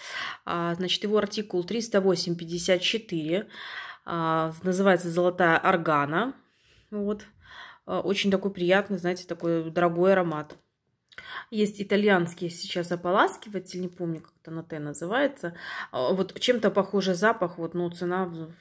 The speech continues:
очень дешевле. Четыре рубля вроде он такой стоит, вот бутылка. А здесь пятьсот миллилитров, пол-литра. Так, второй кондиционер, э, он идет, э, с таким эффектом,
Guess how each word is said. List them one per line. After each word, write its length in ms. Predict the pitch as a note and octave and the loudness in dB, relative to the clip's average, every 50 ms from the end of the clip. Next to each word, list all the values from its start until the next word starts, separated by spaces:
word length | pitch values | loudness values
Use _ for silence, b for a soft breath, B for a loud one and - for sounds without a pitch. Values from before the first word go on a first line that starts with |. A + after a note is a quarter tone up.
| _ D#3+ D3+ | _ -14 -12
очень 420 | A#2+ A#2+ E3 - - E3+ D#3+ D3+ | -8 -8 -8 -8 -8 -8 -8 -8
дешевле. 520 | D#3 D#3+ D3 - - D#3+ C#3+ D3 - C3+ C#3 | -8 -8 -6 -6 -4 -4 -6 -6 -8 -12 -14
Четыре 380 | - - - - F3+ E3+ E3 | -14 -14 -12 -10 -6 -4 -4
рубля 320 | E3 D#3 - - C3+ B2+ - | -6 -6 -8 -10 -10 -10 -10
вроде 320 | - B2+ B2 - - C3 | -12 -16 -20 -20 -20 -20
он 60 | - | -20
такой 280 | - - - - C#3+ C#3+ | -20 -20 -20 -20 -20 -20
стоит, 360 | - - - G#3 A3 G#3 - | -16 -12 -8 -8 -8 -8 -8
вот 120 | D#3+ D3 | -12 -16
бутылка. 560 | E3+ - D3+ - - C3+ C3 - - - D3 - B B B B B B B B | -16 -18 -20 -18 -16 -16 -16 -16 -16 -18 -18 -18 B B B B B B B B
А 140 | F3 E3+ | 0 0
здесь 340 | E3+ E3+ - G#3 G#3 G3+ - | 0 2 2 2 2 2 0
пятьсот 480 | - - - F#3+ E3+ - - F#3+ F#3 - | -4 -8 -12 -12 -8 -4 -4 -4 -4 -4
миллилитров, 540 | F#3+ E3+ E3 D#3+ D#3 D#3 D3 - - D#3+ - | -6 -4 -4 -4 -6 -8 -12 -14 -16 -18 -16
пол-литра. 560 | _ - E3+ E3+ D#3+ D#3+ D#3 D#3 - D#3 D#3 F3+ - _ _ _ _ _ _ _ B B B B B B B B B B B B B B B _ _ _ _ _ _ - | _ -10 -10 -8 -8 -10 -12 -14 -14 -16 -16 -16 -18 _ _ _ _ _ _ _ B B B B B B B B B B B B B B B _ _ _ _ _ _ -10
Так, 360 | F3+ E3 D#3+ - - - B B B B B B | -8 -8 -8 -8 -8 -8 B B B B B B
второй 520 | B B - G#3+ G#3 G3+ G3 F#3+ F3 E3+ F3 B B B B B | B B 4 6 6 8 6 6 4 4 0 B B B B B
кондиционер, 840 | B F#3 F3+ E3+ E3+ F3 F3 - - F#3 F3+ F3+ F#3 G3+ A#3+ C#4 D4+ | B -4 -2 -2 -2 -4 -4 0 2 2 2 4 4 2 2 2 2
э, 140 | B3+ - F#3+ | 2 4 4
он 400 | F#3 F3+ - - G3 G3+ F#3+ F3+ | 4 4 2 2 0 2 2 0
идет, 280 | F#3+ F#3 G#3+ G#3+ G#3+ G3+ | 0 0 0 -2 0 0
э, 240 | F#3+ F#3 F3 F3 E3+ - - - F#3 F3+ | 0 0 0 0 -4 -8 -10 -10 -8 -8
с 80 | E3 - | -8 -6
таким 400 | - F3+ - - F#3 F3 F3 F3 | -8 -8 -8 -6 -4 -4 -4 -4
эффектом, 600 | F#3 F#3 F3 A3 A3 A3 - - G3+ F#3 F3+ | -4 -4 0 0 0 0 0 -2 -2 -2 -2